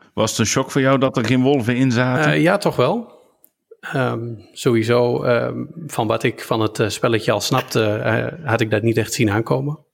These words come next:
Speaker 2: En, ehm, eh, ja, wat je, wat je al zei, eh, vertrouwensbanden die, eh, die een beetje zijn, eh, zijn gemaakt, die kunnen gelijk het raam uit. Veel onduidelijkheid ook, eh, onder de spelers, maar ook onder de, de sectators.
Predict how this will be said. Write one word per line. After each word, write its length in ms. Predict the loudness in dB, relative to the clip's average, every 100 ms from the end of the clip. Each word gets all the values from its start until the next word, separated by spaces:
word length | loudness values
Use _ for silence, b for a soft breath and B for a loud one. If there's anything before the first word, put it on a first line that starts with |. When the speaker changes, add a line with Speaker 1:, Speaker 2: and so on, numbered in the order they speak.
| _ _ _ _ _
Speaker 2:
En, 340 | _ 0 2
ehm, 440 | 2 0 0 -2 -6 -12 _ _ _
eh, 440 | -12 -10 -8 -12 -18 _ _
ja, 200 | -4 -2
wat 220 | -4 -4
je, 160 | -2 -2
wat 180 | -4 -2
je 60 |
al 100 | -2
zei, 400 | 0 0 0 0
eh, 100 | -2
vertrouwensbanden 880 | -2 -4 0 0 0 0 -2 0 0
die, 340 | 0 0 2
eh, 100 | 0
die 140 | 0 0
een 60 |
beetje 320 | 0 0 0 0
zijn, 380 | 2 2 0
eh, 280 | -2 -4 -6 -10 _ -20 -12
zijn 220 | -4 -2
gemaakt, 420 | 0 -2 -2 -4
die 180 | -6 -4
kunnen 220 | -2 -2
gelijk 200 | 0 -2
het 100 | 0
raam 260 | -2 0 0
uit. 260 | -2 -6 -18 B B B _
Veel 260 | -2 0
onduidelijkheid 680 | 0 0 0 0 0 0 2
ook, 280 | 0 0 -4
eh, 100 | 0
onder 180 | 2 0
de 60 |
spelers, 400 | 0 -2 0 0
maar 160 | 0 0
ook 200 | -2 0
onder 240 | 0 2
de, 340 | 0 -2 -4 -8
de 100 | -8
sectators. 720 | -4 -4 -2 -2 -2 -6 -10